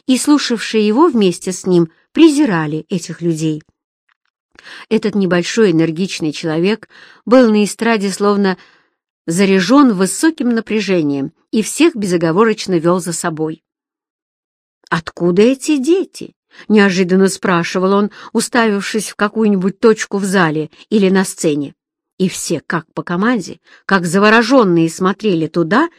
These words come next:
куда смотрел Хенкин, и начинали тоже видеть детей, которых не было, и даже различать их особенности. "Эй, вы!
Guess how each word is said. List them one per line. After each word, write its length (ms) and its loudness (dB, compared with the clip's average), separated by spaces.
куда 340 2
смотрел 480 -2
Хенкин, 520 -2
и 100 2
начинали 560 2
тоже 460 4
видеть 340 0
детей, 540 -4
которых 460 2
не 240 6
было, 280 -2
и 80 -6
даже 300 2
различать 640 -2
их 120 -4
особенности. 800 -2
"Эй, 480 2
вы! 640 2